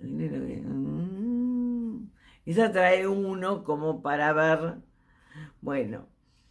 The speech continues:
ahora vamos a seguir con,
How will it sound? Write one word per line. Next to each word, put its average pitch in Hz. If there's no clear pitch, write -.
ahora 233
vamos 226
a 226
seguir 226
con, 202